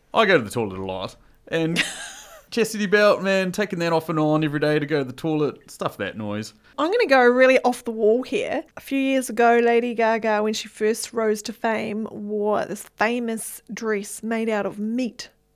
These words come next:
Speaker 1: Yeah. <laughs>
Speaker 2: Now, that would really interfere with my day-to-day life, as in it wouldn't take very long for the meat to start going rancid and for flies to start flocking around and smell to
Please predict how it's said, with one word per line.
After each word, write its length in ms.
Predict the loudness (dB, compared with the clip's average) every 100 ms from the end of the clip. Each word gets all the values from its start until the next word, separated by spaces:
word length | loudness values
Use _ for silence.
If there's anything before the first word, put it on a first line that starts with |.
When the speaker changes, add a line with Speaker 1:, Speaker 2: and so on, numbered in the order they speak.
| _
Speaker 1:
Yeah. 280 | -8 -6 -8 -12 _ _
<laughs> 60 | -6 -6 -8 -12 -12 -12 -2 0 0 0 -4 -4 2
Speaker 2:
Now, 420 | 6 10 10 8
that 200 | 8 6
would 140 | 4
really 360 | 2 4 4 4
interfere 380 | 2 0 0 0
with 100 | 0
my 200 | 0 0
day-to-day 500 | 0 -2 -2 -4 -4
life, 320 | -4 -6 -8 -4
as 200 | -4 -2
in 300 | -4 -6 -8
it 40 | -6
wouldn't 300 | -4 -4 -4
take 260 | -2 -2
very 340 | -2 0 2 2
long 420 | 0 -2 -2 -8
for 580 | -10 -8 -4 -4 -4 -6
the 160 | -4 -2
meat 320 | 0 -2 -4 -4
to 180 | -4
start 340 | -2 -2 -2 -2
going 300 | -6 -4 -6
rancid 540 | -8 -10 -8 -6 -6
and 120 | -8
for 100 | -12
flies 460 | -10 -2 0 0 -4
to 120 | -10
start 280 | -6 -6 -6
flocking 400 | -8 -8 -8 -6
around 500 | -6 -6 -6 -6 -6
and 240 | -8 -8 -14 -18 -20 _
smell 560 | -16 -6 0 2 2 0
to 200 | -4